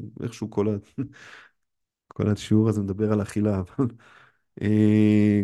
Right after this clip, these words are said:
כל ה-, יכול להיות שאני בעצם האכילה שלי רוצה לראות את האחר, לא לפגוע באף חי, ליצור כמה שפחות נזק, להקטין כמה שיותר את, כן, את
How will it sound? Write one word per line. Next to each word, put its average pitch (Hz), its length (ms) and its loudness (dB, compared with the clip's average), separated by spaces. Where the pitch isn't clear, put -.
כל 123 300 4
ה-, 117 520 0
יכול 113 160 -2
להיות 117 100 0
שאני 113 300 -2
בעצם 110 540 -4
האכילה 107 280 -2
שלי 104 160 -8
רוצה 104 260 -2
לראות 110 480 0
את 107 120 -4
האחר, 104 640 -2
לא 104 160 -2
לפגוע 107 360 -2
באף 101 380 -2
חי, 104 500 -4
ליצור 107 300 0
כמה 104 200 2
שפחות - 520 -2
נזק, 101 680 0
להקטין 113 400 2
כמה 113 260 2
שיותר 110 320 -2
את, 110 100 -6
כן, 110 180 -4
את 107 160 -6